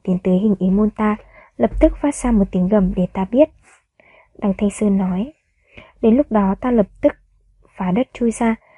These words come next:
liên thủ với Đao Trì. Nếu như địch nhân thực sự cường đại, cũng có thể nhờ hàng xóm của chúng ta là Yêu Long Tử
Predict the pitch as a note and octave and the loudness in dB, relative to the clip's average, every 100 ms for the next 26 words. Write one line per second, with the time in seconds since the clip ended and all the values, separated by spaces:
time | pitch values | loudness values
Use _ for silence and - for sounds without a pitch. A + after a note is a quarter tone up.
0 | _ - B3 A3+ B3 F#3+ F3 F#3+ G#3 - | _ 0 0 2 2 0 -2 -2 -4 -4
1 | G#3 G3 - _ _ _ _ _ _ _ | -4 -4 -8 _ _ _ _ _ _ _
2 | _ _ _ _ _ _ - A3+ A#3 B3+ | _ _ _ _ _ _ 2 4 6 4
3 | G#3 A3+ A#3 - G3 - - - G3 F#3 | 2 2 2 2 -2 -4 -6 0 2 2
4 | G#3 - _ - _ B3+ B3+ G3 F#3+ A#3+ | 0 -2 _ -20 _ -6 -2 -2 2 4
5 | F#3+ F#3+ G3 F#3+ - F#3 F3+ G#3 G3 F#3 | 6 4 4 0 -2 -4 -2 -4 -2 -2
6 | A3 G#3+ G3+ F#3+ G3+ G3+ G3 F#3+ | 0 0 2 0 0 0 0 0